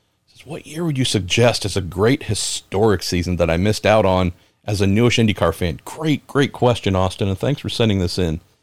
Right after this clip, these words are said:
First one that came to mind was nineteen ninety-nine. I'm hoping the good old YouTubes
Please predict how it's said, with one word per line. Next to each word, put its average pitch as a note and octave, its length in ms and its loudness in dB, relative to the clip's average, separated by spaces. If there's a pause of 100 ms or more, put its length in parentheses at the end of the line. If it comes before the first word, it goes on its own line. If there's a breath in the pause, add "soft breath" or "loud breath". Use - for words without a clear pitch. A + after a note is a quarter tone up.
(280)
First - 400 0
one D#3 240 4
that - 140 -2
came D3+ 280 2
to D3+ 120 -2
mind D#3 640 0 (720)
was G#2 360 4
nineteen A2 580 2
ninety-nine. G2 800 2 (680)
I'm F#2 180 2
hoping D3 600 4
the - 80 -2
good G#2+ 160 2
old A#2+ 160 6
YouTubes G#2+ 880 2